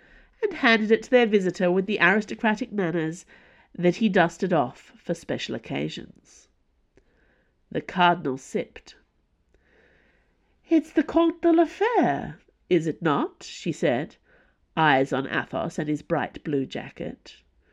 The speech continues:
"I prefer Athos," he said.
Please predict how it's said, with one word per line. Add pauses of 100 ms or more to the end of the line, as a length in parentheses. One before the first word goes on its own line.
(760)
"I
prefer (420)
Athos,"
he
said.